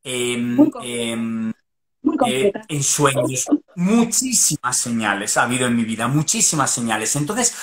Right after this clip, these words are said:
Speaker 1: han sido tan sumamente, eh, mm, tan brutales, eh, que al final he optado a decir, "No debo de dudar. Puedo dudar, pero no debo de dudar". ¿Por qué? Porque tenía miedo,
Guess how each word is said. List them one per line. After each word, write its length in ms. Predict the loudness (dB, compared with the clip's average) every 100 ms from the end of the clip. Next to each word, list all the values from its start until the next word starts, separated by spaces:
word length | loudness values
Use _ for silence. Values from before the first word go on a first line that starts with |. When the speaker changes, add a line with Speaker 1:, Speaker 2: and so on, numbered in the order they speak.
| -4
Speaker 1:
han 180 | 0 2
sido 400 | 2 4 2 2
tan 220 | 2 2
sumamente, 920 | 0 2 4 4 2 -2 -4 -6 -8 -12 _ _ -14
eh, 440 | -4 -2 -2 -6 _ _ -20 -18
mm, 400 | -12 -6 -6 -6 _
tan 280 | -2 0 2
brutales, 840 | 2 2 2 0 0 -2 -6 -10 _ _
eh, 440 | 2 4 4 -2 -4
que 100 | -2
al 80 | 0
final 580 | 2 4 6 4 2 -6 _ _ -4
he 120 | -2
optado 400 | -2 0 0 2
a 40 | 2
decir, 460 | 2 0 0 -4 _ _ _
"No 340 | -2 4 4 4
debo 340 | 4 2 0
de 120 | -2
dudar. 400 | -4 -2 -4 -4 _ _ _ -4
Puedo 320 | 0 2 2
dudar, 380 | 4 4 4 0
pero 200 | 0 2
no 180 | 2 2
debo 220 | 2 0
de 120 | 0
dudar". 300 | 0 0 0
¿Por 200 | 0 -2
qué? 240 | -2 -2 -4 -10 -4
Porque 220 | -2 0
tenía 300 | -2 0 0
miedo, 580 | 2 2 4 2 2